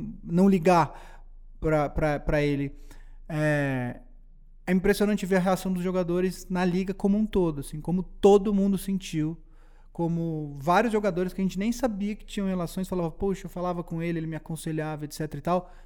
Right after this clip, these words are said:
Não só da N B A, da W N B A também, a Sabrina Ionesco, que é jogadora de Oregon, possível futura primeira escolha da W N B A, tinha uma relação com ele, é, ele era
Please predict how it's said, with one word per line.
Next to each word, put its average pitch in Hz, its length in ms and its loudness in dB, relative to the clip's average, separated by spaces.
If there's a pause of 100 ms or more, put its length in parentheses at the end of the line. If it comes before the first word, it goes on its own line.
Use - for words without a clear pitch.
(220)
Não 220 220 2
só 214 160 0
da 185 100 0
N 180 120 -2
B 165 260 0
A, 165 40 0
da 160 120 -2
W 175 260 0
N 170 100 -2
B 165 160 -2
A - 20 -2
também, 165 260 -2
a 170 60 0
Sabrina 175 380 -2
Ionesco, 175 500 -2
que 156 320 -6
é 143 380 -6
jogadora 143 540 -2
de 131 160 -6
Oregon, 139 400 -2 (220)
possível 143 640 -6
futura 135 840 -10
primeira 135 320 -4
escolha 135 400 -6
da 127 80 -6
W 131 240 -6
N 127 80 -4
B 151 400 -2
A, - 680 -20
tinha - 180 0
uma 175 100 2
relação 165 360 0
com 143 220 0
ele, 170 500 0 (380)
é, 127 800 -4
ele 156 160 2
era 165 260 0